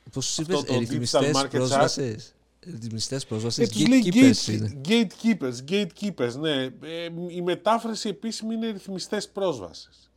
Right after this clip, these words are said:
Speaker 1: Ναι.
Speaker 2: Και ουσιαστικά είναι οι πλατφόρμες, οι εταιρείες που έχουν πλατφόρμες ή οι εφαρμογές που πρέπει να είναι πιο ανοιχτές.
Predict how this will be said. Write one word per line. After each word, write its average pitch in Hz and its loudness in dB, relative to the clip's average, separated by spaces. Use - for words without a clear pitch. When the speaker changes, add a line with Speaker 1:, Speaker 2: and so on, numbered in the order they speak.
Speaker 1:
Ναι. 107 -2
Speaker 2:
Και 151 -2
ουσιαστικά 156 -2
είναι 220 -2
οι 196 -6
πλατφόρμες, 196 -2
οι 165 -6
εταιρείες 160 -2
που - -10
έχουν 202 -10
πλατφόρμες 196 -4
ή 202 -8
οι 156 -6
εφαρμογές 147 -2
που 196 -8
πρέπει 190 0
να 196 0
είναι 202 0
πιο - 2
ανοιχτές. 175 -2